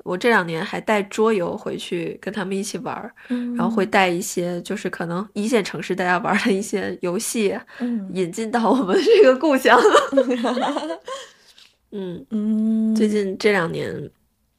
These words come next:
Speaker 1: 最近这两年因为父母离异了嘛，所以就是我和我妈妈就，就是两个人就打游击一样的去亲戚家过年，但是大多数也是去二姨家，然后和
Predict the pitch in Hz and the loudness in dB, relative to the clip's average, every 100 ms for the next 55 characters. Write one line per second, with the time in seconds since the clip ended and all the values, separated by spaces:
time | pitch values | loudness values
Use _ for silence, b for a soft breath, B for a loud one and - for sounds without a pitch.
0 | _ _ - - 220 226 233 190 160 185 | _ _ -20 -6 -2 0 2 2 0 0
1 | 208 214 - 214 175 - - 175 185 226 | 0 0 -2 -4 -2 -6 -4 -2 0 0
2 | 226 160 131 - b b b b - 190 | -2 -2 -8 -12 b b b b -6 -2
3 | 196 185 165 156 143 - - 147 - - | 0 0 0 -2 -4 -6 -4 -2 -2 -6
4 | - - - 180 185 196 202 190 180 196 | -8 -6 0 0 2 2 2 0 2 2
5 | 208 175 220 196 226 240 294 214 226 208 | 2 -2 -2 -6 -6 -8 -10 -4 -2 -2
6 | 165 165 170 170 190 214 196 151 160 190 | -2 -4 -4 -6 -6 -6 -4 0 0 0
7 | 208 208 180 160 147 - - 180 - 180 | -2 -4 -4 -4 -8 -10 -8 -8 -6 -6
8 | 190 - 151 143 - 170 147 65 - b | -6 -4 -4 -4 -6 -8 -10 -16 -20 b
9 | b 233 240 277 220 - 220 143 - 156 | b 0 4 4 2 0 -2 -2 -6 -10
10 | - 226 175 151 202 190 156 - 135 147 | -6 -2 -2 -2 -2 -2 -4 -6 -6 -6
11 | - 151 - 202 185 - b b b b | -8 -10 -6 -2 -4 -6 b b b b
12 | - 185 175 170 175 175 | -10 -4 -2 -2 -4 -6